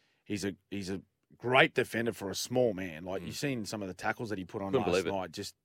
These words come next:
Speaker 1: just unbelievable. But when, when he's got the ball, he's great at organising. He's
Speaker 2: Okay.
Speaker 1: great at organising and just managing his area of that, that left side.
Speaker 2: Okay.
Speaker 1: And then, you know, you throw in the combination that he had with, um, Val Holmes,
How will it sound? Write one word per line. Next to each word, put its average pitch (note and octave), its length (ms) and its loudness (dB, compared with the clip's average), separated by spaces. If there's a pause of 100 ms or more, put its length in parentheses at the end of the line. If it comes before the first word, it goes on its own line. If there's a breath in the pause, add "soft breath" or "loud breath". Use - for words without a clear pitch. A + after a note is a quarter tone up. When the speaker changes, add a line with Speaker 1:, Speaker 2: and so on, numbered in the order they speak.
Speaker 1:
just - 240 -4
unbelievable. G2+ 800 -4 (420 soft breath)
But C3+ 140 4
when, F3+ 340 2
when D#3 180 4
he's D#3+ 180 0
got D3+ 160 2
the C#3 80 -4
ball, A#2+ 480 2 (640 soft breath)
he's B2 200 0
great D3 280 6
at B2+ 100 4
organising. G#2+ 640 0 (720)
He's F#2 100 -8
Speaker 2:
Okay. - 160 -4
Speaker 1:
great D3 180 8
at C3 100 2
organising A#2 680 0
and G#2+ 160 -4
just G2+ 160 -6
managing A2+ 460 -2
his G#2 260 -6
area G#2+ 300 0
of F2 80 -6
that, F#2+ 160 -2 (100)
that G2 220 -6
left G2+ 200 -6
side. E2+ 340 -6 (100)
Speaker 2:
Okay. D#2 300 -6 (120)
Speaker 1:
And A2 140 -2
then, A2+ 220 -4 (360)
you A2+ 120 -2
know, A2 40 2
you A2 160 -2
throw D3 220 2
in C3 80 -2
the A2+ 80 -4
combination G#2+ 560 -4
that G2 120 -2
he F#2 80 -4
had G2+ 280 -2
with, F#2+ 260 -8 (120)
um, F2 180 -10
Val F#2 240 -4
Holmes, G2+ 580 -8